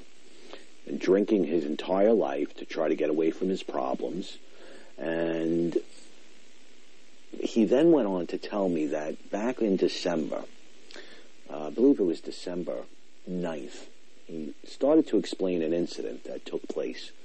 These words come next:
with his sixteen-year-old son. He said his son had gotten extremely aggressive with him, and his son has autism. That's his primary diagnosis.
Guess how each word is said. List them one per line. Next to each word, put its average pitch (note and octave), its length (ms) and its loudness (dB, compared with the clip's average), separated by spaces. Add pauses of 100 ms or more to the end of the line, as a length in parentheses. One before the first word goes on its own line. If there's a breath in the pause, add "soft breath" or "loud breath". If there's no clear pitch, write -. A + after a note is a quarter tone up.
(400 loud breath)
with E2+ 180 2
his E2 220 2
sixteen-year-old D#2+ 840 0
son. F2+ 380 -4 (1000 loud breath)
He B2+ 120 6
said A#2 240 4
his G#2+ 200 4
son B2+ 280 4
had A2+ 200 2
gotten F#2 280 2
extremely G#2+ 720 4
aggressive E2 640 2
with C#2+ 200 -2
him, C#2 180 -6
and E2 80 -2
his F#2 120 -2
son F#2+ 200 4
has F#2+ 220 4
autism. C#2+ 540 4
That's E2 240 0
his E2+ 160 -4
primary E2+ 560 2
diagnosis. C2+ 840 -2